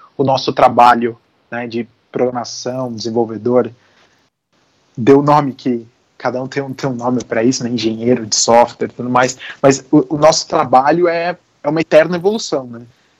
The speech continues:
Ah, linguagens crescem e morrem, frameworks crescem e morrem, né? As coisas, as coisas mudam do dia pra noite, muda banco,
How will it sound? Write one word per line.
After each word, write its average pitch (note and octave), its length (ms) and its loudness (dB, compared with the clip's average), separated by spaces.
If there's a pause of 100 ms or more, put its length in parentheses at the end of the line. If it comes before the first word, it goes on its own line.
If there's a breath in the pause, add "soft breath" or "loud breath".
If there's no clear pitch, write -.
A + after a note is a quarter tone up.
(100)
Ah, B2 320 -4
linguagens C3+ 1040 2
crescem B2 840 -2
e A#2 40 -10
morrem, C#3 680 0
frameworks B2+ 840 0
crescem B2 520 -2
e - 20 -12
morrem, C#3+ 540 2 (460 soft breath)
né? C3 220 0 (180)
As B2+ 120 -2
coisas, C3+ 560 2 (240)
as - 120 -8
coisas B2+ 300 2
mudam C#3 600 4
do A#2+ 200 0
dia - 180 -2
pra B2 140 0
noite, C3+ 400 2
muda B2 220 0
banco, C#3 500 -2